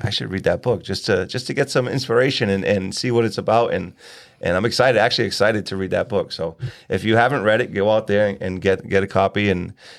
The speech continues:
and read that book and help yourself out and, uh, help other people out.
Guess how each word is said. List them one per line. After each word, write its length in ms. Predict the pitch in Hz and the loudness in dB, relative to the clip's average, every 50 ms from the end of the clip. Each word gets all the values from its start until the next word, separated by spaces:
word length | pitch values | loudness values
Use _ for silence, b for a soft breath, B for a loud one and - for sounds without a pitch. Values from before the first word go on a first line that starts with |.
| B B | B B
and 160 | 92 90 90 | -4 -2 0
read 140 | 95 98 87 | 0 0 2
that 180 | 101 95 92 95 | 2 0 0 0
book 200 | - 101 104 - | -2 -4 -2 -2
and 120 | 92 85 | -4 -2
help 260 | 87 95 110 117 - | 0 0 0 0 0
yourself 380 | - 113 - - 113 110 107 - | -2 -2 0 2 2 2 2 2
out 320 | 104 104 113 113 - - _ _ _ _ _ _ _ _ _ - - - - - | 2 2 2 0 -2 -8 _ _ _ _ _ _ _ _ _ -20 -20 -20 -8 -2
and, 180 | - 95 92 92 | 0 2 4 4
uh, 120 | 92 90 | 2 2
help 260 | 90 85 98 95 90 - | 2 0 0 0 0 0
other 200 | 98 98 92 95 | 0 0 0 -4
people 260 | 73 92 87 - 82 82 | -6 -8 -8 -4 -4 -4
out. 180 | 65 - _ | -4 -4 _